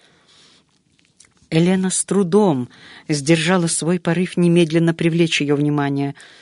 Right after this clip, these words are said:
но монахиня продолжала тихо молиться. Наконец она поднялась с колен, откинула покрывало и посмотрела на Елену. Обрадованная девушка, забыв, что она в церкви,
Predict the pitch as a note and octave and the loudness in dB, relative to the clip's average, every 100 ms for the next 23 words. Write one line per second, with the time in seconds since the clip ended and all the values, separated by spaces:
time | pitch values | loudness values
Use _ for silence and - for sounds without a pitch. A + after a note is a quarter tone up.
0 | - - - _ D#3 E3 D#3+ D#3+ D#3 G3 | -20 -20 -20 _ 2 4 4 2 2 0
1 | - G#3 G3+ - F3+ D#3 D3 C#3 F3 F3 | 0 -2 -2 -2 0 0 -2 0 0 -2
2 | E3 E3 D#3 D#3+ D3+ B2+ B2+ - E3 E3 | -4 -6 -4 -2 -2 -2 -6 -8 -10 -12
3 | _ _ _ _ _ _ _ _ _ _ | _ _ _ _ _ _ _ _ _ _
4 | - E3+ E3+ G3 G3 - F#3+ F#3 F3+ E3 | 2 2 4 4 2 2 2 2 0 0
5 | E3+ E3 E3 - - D#3+ E3 F#3+ F#3+ - | 2 2 -2 -4 -2 2 2 0 -4 -20
6 | - _ E3+ E3 - F#3 F3 E3 E3 - | -20 _ -6 -6 0 4 4 2 -2 -4
7 | D#3 D#3+ F#3+ F#3+ F#3+ F3+ - D#3+ D#3 D#3 | -2 2 0 0 -2 -4 -4 -2 -2 -2
8 | F3 F3+ E3+ D#3+ D#3+ D#3+ D#3 C#3+ C#3 C3+ | 0 0 0 2 2 2 2 0 0 -4
9 | D3 _ _ _ _ _ _ _ _ _ | -8 _ _ _ _ _ _ _ _ _
10 | _ E3+ D#3+ G3 A3 G3+ G3+ G3 G3 F3+ | _ -2 2 4 4 2 2 4 2 4
11 | A3 A3 - - G3 F#3 E3+ F3 E3+ G3 | 2 2 -4 0 2 2 2 2 2 0
12 | G3+ - - F3 F3+ F3 - G#3 G#3+ - | 0 -4 0 2 2 -2 -4 0 0 0
13 | G3 | 0